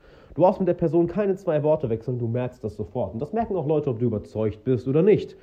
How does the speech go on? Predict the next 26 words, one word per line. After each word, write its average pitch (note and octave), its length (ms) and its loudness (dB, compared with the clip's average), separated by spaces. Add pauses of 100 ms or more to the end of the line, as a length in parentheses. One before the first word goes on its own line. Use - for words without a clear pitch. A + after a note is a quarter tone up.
(340)
Und B2 140 -2
sie B2+ 80 0
lassen D3 240 0
sich A#2 160 -6
nur B3 140 2
von F3+ 140 0
Leuten G3 220 0
überzeugen, C3+ 440 -2
die D#3 80 -4
selbst A2+ 280 -4
überzeugt C#3+ 460 -4
sind. F#2 240 -6 (440)
Überleg D3+ 240 4
mal, G#2+ 100 -2
lässt A#2+ 240 -2
du G3 80 2
dich E4 140 4
von A#3+ 140 0
jemandem G#3 240 2
überzeugen, E3+ 320 0
der C3+ 100 0
nicht F3 160 -2
von D3 140 0
sich C#3 140 -6
überzeugt B2+ 420 0
ist? - 240 -4